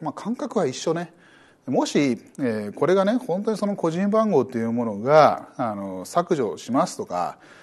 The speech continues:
えー、損害賠償として国家賠償を認めますっていうことになったら、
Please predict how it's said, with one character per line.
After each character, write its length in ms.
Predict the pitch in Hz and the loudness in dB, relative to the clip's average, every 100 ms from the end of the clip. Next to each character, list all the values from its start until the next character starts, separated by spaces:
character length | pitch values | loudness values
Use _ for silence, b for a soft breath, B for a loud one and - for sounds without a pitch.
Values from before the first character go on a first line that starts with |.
| B B - | B B -6
え 40 | |
ー、 200 | 120 107 | -4 -4
損 200 | 101 127 | -2 2
害 140 | 151 165 | 8 10
賠 140 | 180 | 8
償 180 | 175 135 | 6 2
と 80 | 107 | -2
し 60 | |
て 80 | - | -6
国 140 | 104 101 | -10 -6
家 180 | - | 0
賠 160 | 139 147 | 4 4
償 100 | 135 | 2
を 40 | 87 | -4
認 180 | 90 123 | -6 -2
め 80 | |
ま 140 | 143 165 | 0 -2
す 80 | - | -4
っ 40 | |
て 60 | 101 | -10
い 40 | |
う 20 | |
こ 60 | 95 | -8
と 100 | 110 | -10
に 80 | 92 | -8
な 100 | 127 | -8
っ 40 | |
た 140 | - | -8
ら、 240 | 98 101 | -4 -4